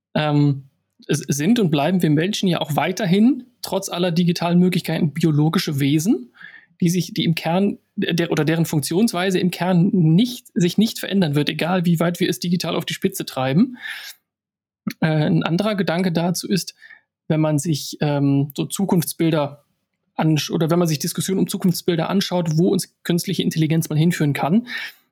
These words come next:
äh, gibt es so das Lager der Pessimisten, die sagen, es wird uns alle überholen, aber es gibt auch die Optimisten, die eher sagen,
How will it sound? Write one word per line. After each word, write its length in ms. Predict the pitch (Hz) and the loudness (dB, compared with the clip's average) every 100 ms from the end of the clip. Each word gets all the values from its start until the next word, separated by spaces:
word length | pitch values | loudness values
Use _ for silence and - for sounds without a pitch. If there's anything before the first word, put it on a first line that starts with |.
| _ - | _ -4
äh, 240 | 151 147 | 0 0
gibt 180 | 156 175 | 0 0
es 100 | 185 | -2
so 80 | 160 | -2
das 180 | 151 | -4
Lager 280 | 151 147 165 | -2 -2 0
der 140 | 160 139 | -2 -2
Pessimisten, 640 | 135 - 156 208 - 240 | -2 -2 2 0 2 2
die 80 | 196 | 2
sagen, 400 | 175 196 208 - | 2 0 0 -2
es 240 | 202 190 | -4 -2
wird 140 | 185 | 0
uns 120 | 180 - | 0 -2
alle 140 | 175 | 0
überholen, 540 | 170 147 160 220 294 | 2 2 4 4 2
aber 320 | - - 202 208 | 0 -2 -2 -2
es 100 | 196 | -2
gibt 160 | 220 | -2
auch 80 | - | -4
die 120 | - | -2
Optimisten, 540 | - 196 190 196 196 196 | -4 -2 2 0 0 0
die 100 | 190 | 0
eher 140 | 185 | 0
sagen, 360 | 180 180 185 | -2 0 -2